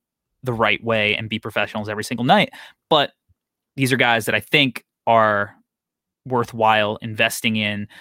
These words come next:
in Şengün, Jabari, Jalen, uh, Amen, Cam. And now it's just fitting pieces around them in a real tangible way.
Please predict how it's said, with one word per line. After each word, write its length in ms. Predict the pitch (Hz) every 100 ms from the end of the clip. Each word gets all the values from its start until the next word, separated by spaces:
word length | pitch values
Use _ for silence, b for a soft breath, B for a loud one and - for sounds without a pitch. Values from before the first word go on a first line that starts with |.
| B
in 120 | - 120
Şengün, 540 | - 113 110 107 101
Jabari, 500 | 110 110 107 104 104
Jalen, 540 | 107 107 101 101 98 95 _ _ _ _ _ _ _ -
uh, 200 | 113 104 -
Amen, 580 | 113 113 107 104 101 101 _ _ _ -
Cam. 420 | 117 101 92 95 - _ - _ 123
And 260 | 107 101
now 140 | - 110
it's 80 | 113
just 160 | 131
fitting 480 | - 123 123 113 107 _ _ -
pieces 480 | 113 - 104 101 - 110
around 280 | 107 101
them 140 | 101 98
in 80 | 98
a 40 |
real 200 | 101 95
tangible 480 | - 104 107 - 52
way. 260 | - -